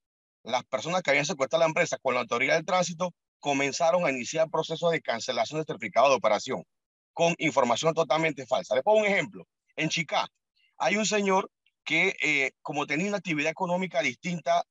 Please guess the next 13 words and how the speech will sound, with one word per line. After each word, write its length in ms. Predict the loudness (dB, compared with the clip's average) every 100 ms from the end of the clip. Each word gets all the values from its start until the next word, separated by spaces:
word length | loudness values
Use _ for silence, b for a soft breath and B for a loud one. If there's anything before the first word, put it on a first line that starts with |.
| -2
a, 240 | 2 2
a 160 | 2 -2
lo 100 | -4
que 140 | -2
era 140 | -2
prestar 320 | -2 -4 -4 -4 -4
el 140 | -6
servicio 400 | -6 -8 -6 -4
de 60 | 0
transporte, 520 | 2 2 0 -2 -10 _ _ -2
agarró 380 | 4 4 4 2
su 140 | 0
bus 320 | -2 -4 -6